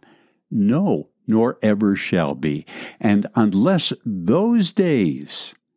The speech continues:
unless those days were shortened,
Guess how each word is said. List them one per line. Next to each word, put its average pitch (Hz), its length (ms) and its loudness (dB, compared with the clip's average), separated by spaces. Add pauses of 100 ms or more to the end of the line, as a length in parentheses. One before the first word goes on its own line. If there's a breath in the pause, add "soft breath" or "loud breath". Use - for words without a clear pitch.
(280)
unless 110 460 2
those 165 560 0
days 170 340 0
were 131 200 2
shortened, 160 680 -2